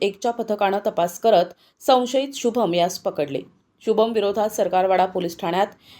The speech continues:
विजय यांना जीवे मारण्याचा प्रयत्न केल्याप्रकरणी गुन्हा दाखल करण्यात आला,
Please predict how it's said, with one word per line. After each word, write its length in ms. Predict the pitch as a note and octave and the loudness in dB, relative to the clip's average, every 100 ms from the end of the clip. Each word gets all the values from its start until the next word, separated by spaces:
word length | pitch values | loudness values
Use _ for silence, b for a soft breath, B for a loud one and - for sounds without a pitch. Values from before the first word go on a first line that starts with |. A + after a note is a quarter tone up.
| b | b
विजय 300 | G#3 A3 C4 | -4 4 4
यांना 280 | C4+ B3+ B3 | 4 2 -4
जीवे 260 | A3+ A3 A3 | -4 -2 -2
मारण्याचा 460 | G#3+ F3+ F#3 F#3+ | -2 -4 -4 -4
प्रयत्न 380 | G3+ F3+ E3+ F#3 | -2 0 0 -4
केल्याप्रकरणी 680 | F#3 E3+ D#3+ F3+ F3 F3 E3+ | -2 -2 0 -2 -4 -6 -6
गुन्हा 220 | G3 G3 | -4 -2
दाखल 340 | G3 - G3 | -2 -2 0
करण्यात 340 | A3 A#3 A#3 A#3+ | 0 0 0 4
आला, 180 | A#3+ | 4